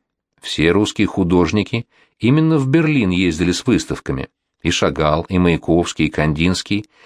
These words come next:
да и Карл Маркс был немцем. И главное, для того, чтобы победить Европу, требовалось стать Азией. И стало по слову Блока, русского поэта-визионера.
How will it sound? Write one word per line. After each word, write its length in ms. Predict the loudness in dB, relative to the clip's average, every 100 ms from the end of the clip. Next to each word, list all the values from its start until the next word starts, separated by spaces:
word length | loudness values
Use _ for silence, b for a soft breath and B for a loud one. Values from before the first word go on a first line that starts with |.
| b b b
да 180 | -6 2
и 220 | 2 2
Карл 400 | -2 -2 0 2
Маркс 480 | 0 0 -2 -8 -12 _ _
был 240 | -2 0
немцем. 480 | 2 0 -2 -8 -14 _ _ _ _ _ _ _ _ _ _ _ _ -20 -8
И 100 | -2
главное, 460 | 2 2 0 -2 -8 b b b b
для 180 | -4 0
того, 200 | 2 2
чтобы 340 | 2 2 2 2
победить 640 | 2 2 2 0 -2 -4
Европу, 720 | -2 0 2 2 0 -4 -10 _ _ _ _ _ _ -4
требовалось 600 | 2 2 2 2 0 -4
стать 420 | -2 0 0 -4 -6
Азией. 520 | -2 -2 -4 -6 -10 _ _ _ _ _ _ _ _ _ _ _ _ _ _ _ 0
И 260 | 2 2
стало 380 | -2 -2 0 2
по 140 | 0 0
слову 320 | 0 2 2
Блока, 600 | 2 2 2 0 -4 -6
русского 480 | -4 0 0 2 0
поэта-визионера. 1200 | 2 0 2 -2 0 0 2 0 0 -2 -4 -8